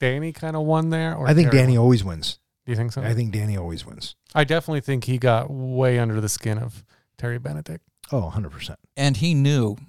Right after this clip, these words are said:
Speaker 3: that he was recently paroled.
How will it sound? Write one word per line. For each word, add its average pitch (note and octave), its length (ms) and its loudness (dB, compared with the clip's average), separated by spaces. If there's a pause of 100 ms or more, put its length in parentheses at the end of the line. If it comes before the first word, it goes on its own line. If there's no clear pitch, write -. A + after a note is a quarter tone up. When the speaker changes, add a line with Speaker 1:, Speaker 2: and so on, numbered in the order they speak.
(180)
Speaker 3:
that A#2+ 360 -6
he B2 260 -2
was A2 380 -4
recently A2 420 -2
paroled. G#2+ 560 -6